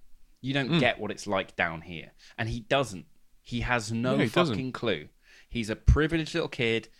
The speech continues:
Speaker 1: Even to, even the very first thing where he's, like, stealing the thing that she found, "That's mine," right?
Speaker 2: Mm-hmm.
Speaker 1: And he's being picked up by his dad, and he sort of idolizes his parents as these wonderful things. And I think, like, that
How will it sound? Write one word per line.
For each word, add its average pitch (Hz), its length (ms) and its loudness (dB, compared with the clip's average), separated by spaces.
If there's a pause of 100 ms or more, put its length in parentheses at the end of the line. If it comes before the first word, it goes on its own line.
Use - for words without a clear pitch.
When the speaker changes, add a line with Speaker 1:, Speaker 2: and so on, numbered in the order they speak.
(240)
Speaker 1:
Even 190 280 2
to, 196 160 -2
even 196 240 -2
the 180 100 -4
very 175 180 0
first 165 280 -2
thing 175 100 0
where 131 80 2
he's, 123 100 2
like, 120 160 0
stealing 143 680 2
the 120 80 -6
thing 127 280 0
that - 140 -4
she 120 200 -2
found, 101 320 0
"That's - 220 -4
mine," 95 420 -2 (540)
right? 107 280 2
Speaker 2:
Mm-hmm. 151 180 2 (680)
Speaker 1:
And 120 140 4
he's 120 140 0
being 123 240 2
picked - 320 -2
up 135 100 -2
by 131 140 4
his 123 80 -2
dad, 107 260 4
and 110 80 -4
he 113 80 -2
sort 123 220 -8
of 110 40 -10
idolizes 123 680 0
his 117 160 -10
parents 113 560 -2
as 101 120 -14
these 107 140 -10
wonderful 113 500 -2
things. 95 440 -6 (500)
And 123 80 0
I 127 100 2
think, 156 260 -4
like, 127 300 -2 (1120)
that 135 240 6